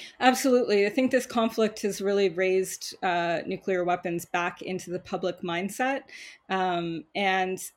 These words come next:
it's important in this context, uh, as some of the mainstream media have been reporting on, "Oh, well, there's smaller yield nuclear weapons now, um,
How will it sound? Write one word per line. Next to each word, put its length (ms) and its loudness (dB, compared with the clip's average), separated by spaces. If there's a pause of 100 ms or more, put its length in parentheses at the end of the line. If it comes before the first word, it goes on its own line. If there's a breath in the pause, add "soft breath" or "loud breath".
it's 240 4
important 680 4
in 160 0
this 160 -2
context, 920 -2 (400 loud breath)
uh, 360 4
as 300 2
some 540 4
of 300 0
the 60 -2
mainstream 520 0
media 340 4
have 160 -4
been 160 0
reporting 560 0
on, 300 -2
"Oh, 200 8
well, 280 8
there's 240 4
smaller 480 6
yield 440 4
nuclear 400 2
weapons 540 0
now, 540 2
um, 480 -2